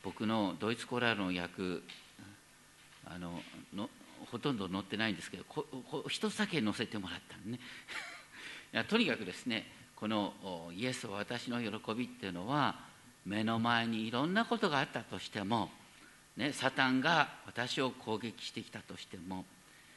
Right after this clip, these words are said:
しかしそのただ中で私はイエスを喜ぶことができる。これも、ね、ハバク書の結論にあることと結びつきます。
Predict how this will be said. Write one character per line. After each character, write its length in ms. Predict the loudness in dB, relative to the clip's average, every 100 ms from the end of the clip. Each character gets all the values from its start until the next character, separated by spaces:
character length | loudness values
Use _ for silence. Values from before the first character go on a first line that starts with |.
| -16
し 140 | -8 4
か 140 | 4
し 160 | 6 2
そ 260 | 0 2
の 180 | 6 6
た 180 | 4 0
だ 140 | 4
中 280 | 6 6 4
で 100 | 2
私 600 | 2 0 0 -4 -4 -2
は 300 | 2 4 4 0 -18 -20 -20 -20 -20 -20 -20 -20 -14
イ 120 | -4 -2
エ 80 |
ス 240 | -2 -4 -8
を 180 | -8 -10 -14
喜 100 | -10
ぶ 340 | -8 -6 -4 -4
こ 140 | -4 -8
と 80 | -8
が 160 | -12
で 120 | -14 -14
き 80 | -14
る。 60 | -14 -16 -20 -20 -20 -20 -20 -20 -20 -20 -20 -20 -20 -20 -20 -20 -14
こ 80 | -8
れ 100 | -4
も、 300 | 0 0 0 -6 -20 -14
ね、 100 | -12
ハ 200 | -6 -4
バ 140 | -4
ク 140 | -6 -8
書 160 | -8
の 80 | -8
結 340 | -8 -10 -6 -4
論 160 | -4
に 120 | -4 -6
あ 120 | -12
る 60 | -14 -20 -20 -20 -20 -20 -20 -20
こ 80 | -16
と 120 | -16 -8
と 200 | -6 -6 -10 -20 -20 -20 -20 -20 -20 -20 -20 -20 -20 -20 -20 -18
結 220 | -10 -8 -8
び 80 |
つ 220 | -12 -14 -16
き 80 |
ま 120 | -16 -16
す。 180 | -18